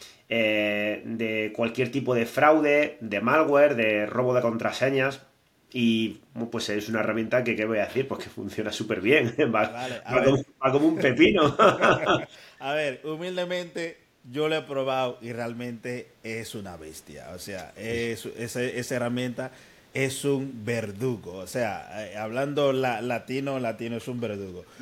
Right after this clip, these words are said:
Speaker 2: Rafa, de tu vida de ser famoso, que dices que no,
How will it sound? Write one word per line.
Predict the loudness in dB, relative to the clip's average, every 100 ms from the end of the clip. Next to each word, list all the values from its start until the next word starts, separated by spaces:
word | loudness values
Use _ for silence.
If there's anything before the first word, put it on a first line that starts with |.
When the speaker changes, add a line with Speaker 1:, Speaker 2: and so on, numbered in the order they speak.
| -12 -4
Speaker 2:
Rafa, | 0 0 -2 -10 -16 _ -12
de | -2 -2
tu | -2 -4
vida | -2 -2 0 0
de | -2
ser | -2 -2 -2
famoso, | -4 -6 -4 -4 -6 -8
que | -10 -12
dices | -10 -10 -8
que | -6
no, | -6 -8